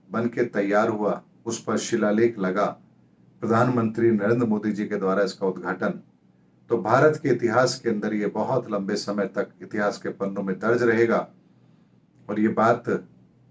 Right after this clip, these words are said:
शायद विपक्ष को हजम नहीं होगी, ये यूं कह सकते हैं जो सरकार के विरोध में है, विपक्ष है, उनको हजम नहीं होगी। और सत्ता पक्ष और विपक्ष का खेल तो हमेशा से चलता रहा है और आगे भी चलता रहेगा।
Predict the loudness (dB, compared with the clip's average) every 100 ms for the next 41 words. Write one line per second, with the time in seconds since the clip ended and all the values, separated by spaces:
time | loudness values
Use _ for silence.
0 | _ -12 -2 2 2 2 0 -2 -2 -4
1 | -6 -4 -4 -4 -12 _ _ _ _ _
2 | -4 0 2 2 -2 -6 -14 -16 -20 _
3 | _ _ _ _ _ _ _ _ 4 8
4 | 8 6 4 2 2 0 2 0 0 0
5 | 0 0 0 0 0 2 0 2 0 0
6 | -2 -2 -2 -4 -2 -4 -4 _ _ _
7 | -2 -2 0 -4 0 0 0 -4 -8 -16
8 | -18 -20 _ _ _ _ _ 2 4 2
9 | 0 0 0 4 2 4 2 4 2 2
10 | 0 -2 -2 -2 -2 0 -2 -2 -6 -2
11 | -2 -4 -8 -8 -4 -4 -2 -2 0 0
12 | 0 0 -2 -4 -4 -4 -4 -6 -6 -6
13 | -8 -10 -10 -16 -20